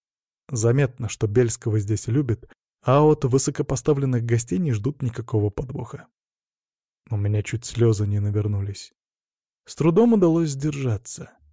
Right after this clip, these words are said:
Я ведь именно для этого тружусь, интригую, лавирую, обманываю, веду войны и убиваю, чего греха таить.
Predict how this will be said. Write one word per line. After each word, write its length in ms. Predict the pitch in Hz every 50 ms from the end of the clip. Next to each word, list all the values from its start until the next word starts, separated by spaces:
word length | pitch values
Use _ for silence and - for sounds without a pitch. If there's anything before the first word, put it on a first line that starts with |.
| _ _ _
Я 200 | - 120 110 113
ведь 220 | 110 110 113 - - _
именно 420 | - 131 127 131 123 120 117 110
для 220 | 104 107 107 117
этого 460 | 127 143 143 - 123 110 110 104 101 - _ _ _ _
тружусь, 640 | - 113 110 107 101 98 120 151 139 107 - -
интригую, 680 | - 135 123 113 - 113 113 104 107 117 143 143 131 117
лавирую, 480 | 110 110 110 107 127 156 143 127 110 107
обманываю, 600 | 104 101 113 139 156 147 127 110 104 107 104 104
веду 300 | 104 113 117 123 139 127
войны 420 | 104 107 131 165 175 165 165 - -
и 80 | -
убиваю, 580 | 131 123 120 127 123 127 170 175 147 117 101 - _ _ _ _ _ _ _ -
чего 280 | - - 180 147 117
греха 340 | 101 101 98 95 - - -
таить. 440 | - - - - - _ - -